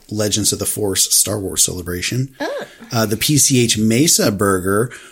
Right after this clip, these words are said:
Speaker 1: which we've never eaten lunch or dinner at the P C H Grill.
Speaker 2: No, we've only ever done, like, breakfast brunch at
Speaker 1: Which
Speaker 2: their buffet.
Speaker 1: And that's why,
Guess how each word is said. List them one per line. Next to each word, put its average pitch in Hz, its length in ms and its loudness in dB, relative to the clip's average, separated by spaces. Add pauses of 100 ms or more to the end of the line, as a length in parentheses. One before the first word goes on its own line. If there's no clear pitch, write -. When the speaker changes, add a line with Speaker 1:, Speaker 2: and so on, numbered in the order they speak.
(140)
Speaker 1:
which 226 260 2
we've 269 400 2
never 294 580 2 (100)
eaten 185 460 4 (140)
lunch 135 580 4
or 131 180 2
dinner 117 360 2
at 107 220 -2
the 107 80 -6
P 107 160 -4
C 110 180 2
H 101 160 -4
Grill. - 240 -2
Speaker 2:
No, 269 220 6
we've 294 180 2
only 349 220 4
ever 403 320 2
done, 262 420 2
like, 190 280 2
breakfast 214 540 0
brunch 180 640 2 (140)
at 180 200 0
Speaker 1:
Which 143 300 4
Speaker 2:
their 165 80 2
buffet. 156 480 -2 (380)
Speaker 1:
And 156 160 4
that's 190 200 2
why, 147 340 0